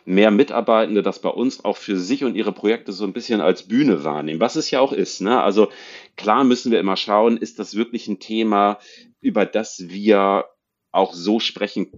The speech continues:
können oder wird's vielleicht dann am Ende doch zu krass fachlich, ne? Also gerade wenn wir bei uns in die Tech-Divisions reingucken und wir haben am Ende irgendwie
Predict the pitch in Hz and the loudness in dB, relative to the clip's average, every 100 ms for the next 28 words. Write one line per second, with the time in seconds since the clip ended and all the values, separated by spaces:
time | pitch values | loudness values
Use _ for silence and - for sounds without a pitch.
0 | _ - 113 117 113 90 90 117 - 110 | _ -4 0 2 4 4 4 0 0 -2
1 | 98 95 87 90 101 - - - - - | 0 -2 -2 0 0 0 -8 -10 -14 -10
2 | 123 123 - 104 90 - - 98 - 76 | -8 -8 -8 -4 -4 -6 -8 -8 -6 -8
3 | - 104 98 92 80 90 107 101 101 98 | 0 2 2 0 2 2 2 0 0 4
4 | 98 95 - - - - - 107 113 110 | 4 4 0 -18 -20 -20 -2 2 2 0
5 | - 92 - 135 - 113 113 127 107 - | -4 -6 -6 -10 -2 0 0 -2 -4 -2
6 | 101 104 117 - 95 92 87 107 107 95 | -2 -2 -4 -2 -2 0 2 2 2 0
7 | 101 104 98 101 98 98 98 - | 0 2 4 2 -2 -4 -4 -6